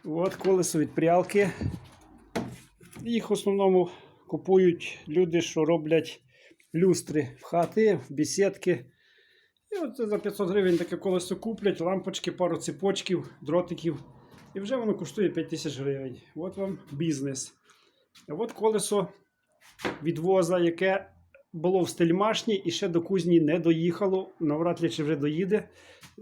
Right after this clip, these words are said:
Колишнє, е, як то казали в нас, хазяйське, або гнуте, або варене. А варене через те, що от ця деталь,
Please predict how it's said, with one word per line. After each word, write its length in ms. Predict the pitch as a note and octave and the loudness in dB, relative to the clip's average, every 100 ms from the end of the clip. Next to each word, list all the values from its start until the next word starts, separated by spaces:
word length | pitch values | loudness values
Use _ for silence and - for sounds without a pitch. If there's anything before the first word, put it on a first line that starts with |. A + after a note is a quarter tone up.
| - | -4
Колишнє, 680 | D#3 D#3 F3+ F3 G3+ G3+ - _ _ - | 2 4 4 2 -2 -2 -6 _ _ -12
е, 360 | F#3+ F3 E3 C3 - | -4 0 0 -2 -6
як 160 | D3+ | -6
то 120 | - | -6
казали 340 | C#3+ C#3+ F3 D#3+ | -8 -2 0 2
в 60 | |
нас, 300 | D#3+ D#3 - - _ _ _ - | 2 0 -6 -16 _ _ _ -4
хазяйське, 840 | E3 D3 D#3+ E3 F3 - F#3 F3 A#2+ - _ _ _ _ - | 0 2 4 4 2 2 2 2 -2 -14 _ _ _ _ -4
або 280 | E3 F3 | 0 4
гнуте, 600 | D3+ E3 F#3+ F#3+ F#3+ F3 C3+ - | 4 6 6 4 2 0 0 -8
або 260 | C#3+ C#3+ E3+ | -6 2 2
варене. 640 | C#3+ E3 D#3 D#3+ D3+ B2+ - _ _ - - - | 4 4 4 4 2 -2 -10 _ _ -20 -20 -8
А 120 | D3 | -2
варене 360 | E3 F#3 F3 E3 | 2 4 4 2
через 300 | E3 D#3 - | -2 -4 -2
те, 160 | G#3 | -2
що 220 | G3 E3 | -2 -2
от 160 | E3 D#3 | -4 -4
ця 380 | - - - D3 | -10 -6 -2 0
деталь, 380 | D3 D3 G#3 | 0 2 2